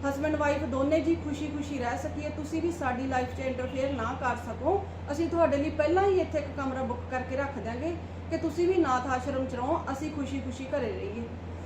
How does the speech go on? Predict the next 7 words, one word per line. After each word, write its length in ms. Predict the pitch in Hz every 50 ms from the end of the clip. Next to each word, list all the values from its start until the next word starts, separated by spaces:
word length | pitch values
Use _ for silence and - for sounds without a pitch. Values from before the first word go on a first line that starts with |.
| - - - - - - - - - - - - - - - - - - -
ਇਹ 160 | 269 294 320
ਕਹਿੰਦੇ 340 | 339 339 320 320 330 359 359
ਆ 60 | 349
ਕਿ 380 | 349 359 359 370 370 370 370 311 - - - - - - - - 294
"ਜੈਸੇ 380 | 294 294 285 285 285 294 311
ਨੂੰ 140 | 311 330 330
ਤੈਸਾ, 460 | 320 277 254 240 233 - 233 226 220